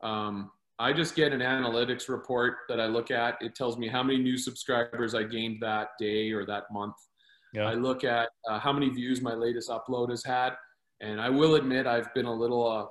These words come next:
Speaker 1: pre-, preoccupied with that lately because I've, I've often heard that if you want to grow your viewership, consistency is the key.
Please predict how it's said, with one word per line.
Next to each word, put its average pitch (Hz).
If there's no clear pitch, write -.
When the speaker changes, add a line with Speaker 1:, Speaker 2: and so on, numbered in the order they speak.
Speaker 1:
pre-, 127
preoccupied 135
with 143
that 147
lately 156
because 127
I've, 113
I've 117
often 143
heard 131
that 110
if 110
you 120
want 135
to 160
grow 131
your 117
viewership, 120
consistency 117
is 101
the 92
key. 95